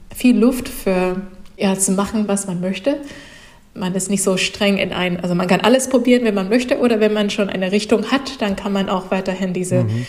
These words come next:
Speaker 1: in diese Richtung arbeiten. Und das fand ich ganz toll, besonders bei, beim Bachelor oder auch beim Master hat man einfach die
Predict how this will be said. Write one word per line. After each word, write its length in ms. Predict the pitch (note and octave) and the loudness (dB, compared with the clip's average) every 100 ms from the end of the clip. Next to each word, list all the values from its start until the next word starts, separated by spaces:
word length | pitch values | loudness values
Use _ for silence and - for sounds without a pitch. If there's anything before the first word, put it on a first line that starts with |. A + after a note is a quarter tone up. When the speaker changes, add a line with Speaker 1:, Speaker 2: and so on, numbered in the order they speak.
| - G3 | -4 2
Speaker 1:
in 100 | F#3+ | 4
diese 260 | F#3 F3+ | 4 2
Richtung 340 | F#3+ F#3+ F3 - | 0 -2 -2 -2
arbeiten. 640 | E3 F3+ F3 F3 F3 F3 | -4 -4 -6 -6 -6 -6
Und 200 | F3+ F3 | -6 -6
das 240 | F3+ - - - - - _ | -6 -8 -12 -20 -20 -20 _
fand 240 | - G3+ G3+ | -2 0 0
ich 160 | G3 | 0
ganz 280 | F#3+ F#3+ - | -4 -4 -6
toll, 340 | - G3+ A3 | -2 0 2
besonders 540 | A3 F#3+ G3 G#3 A#3 A3+ | 2 0 0 0 0 0
bei, 440 | G3+ G3+ G3 G3 G3 - - _ _ - _ | 0 2 2 0 -4 -16 -20 _ _ -20 _
beim 260 | F#3+ F#3 F3+ | -4 -4 0
Bachelor 400 | F#3+ F#3+ G#3+ F#3+ | 0 0 0 0
oder 240 | F#3+ F3+ F3+ - - - _ | -2 -4 -8 -14 -20 -20 _
auch 120 | - | -6
beim 200 | F3+ F#3 | -2 0
Master 560 | F3 G3 G#3+ - F3 F3+ - - - - - | 0 0 0 2 0 0 -10 -18 -20 -20 -8
hat 200 | - - | -6 -4
man 120 | F#3 | -2
einfach 400 | F#3 F3+ F#3 F#3 | -2 -2 -2 -4
die 380 | - F#3 F#3 | -6 -4 -4